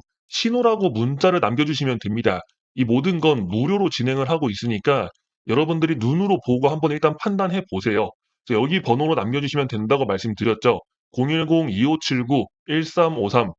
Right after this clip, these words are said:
이 번호로 신호라고 남겨주시고 이 신호에 대한 내용 무료로 진행을 하고 있다 보니 여러분들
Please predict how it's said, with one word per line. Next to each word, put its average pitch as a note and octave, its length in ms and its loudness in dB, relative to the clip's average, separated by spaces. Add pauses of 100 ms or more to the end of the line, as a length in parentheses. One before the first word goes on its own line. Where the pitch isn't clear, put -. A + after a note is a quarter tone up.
(260)
이 C#3+ 160 -2
번호로 A#2+ 560 0 (200)
신호라고 G3+ 500 0
남겨주시고 A#2+ 720 0 (200)
이 A2 100 -4
신호에 G#3 480 0
대한 D#3 360 0
내용 A2 240 0 (420)
무료로 D#3+ 480 0
진행을 C#3 400 -2
하고 E3+ 200 0
있다 B2 260 0
보니 A2+ 280 -2 (160)
여러분들 A#2 560 0